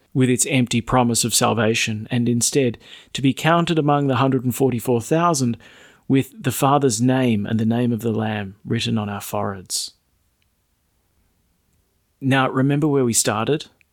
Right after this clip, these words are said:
The book of the Apocalypse writes seven letters to the seven churches of Asia Minor. This vision is there to encourage them, to confront the beasts that are in their midst,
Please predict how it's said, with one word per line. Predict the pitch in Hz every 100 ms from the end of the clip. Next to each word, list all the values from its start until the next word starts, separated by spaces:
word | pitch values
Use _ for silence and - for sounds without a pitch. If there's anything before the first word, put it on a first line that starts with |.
| _ _ _
The | 127
book | 147 139
of | 139
the | 135
Apocalypse | 123 135 131 143 156 - -
writes | 123 127 131 - -
seven | - - 143 131 131 127
letters | 127 135 - 160 156 -
to | -
the | 123
seven | - 131 120 117
churches | - 127 - 123 117
of | 104 -
Asia | 113 113 117
Minor. | 113 120 156 160 _ _ _ _ _ _ _ _ _
This | 131 180 -
vision | 135 156 147 139 127 -
is | 135 117
there | 131 135 131 127 _ -
to | 127
encourage | 120 117 - 127 127 113 -
them, | 107 101 - _ _ _ _ -
to | 143
confront | 139 127 - 156 190 -
the | 147
beasts | 113 123 117 - - -
that | 131
are | 117
in | 113 113
their | 110
midst, | 107 104 - - -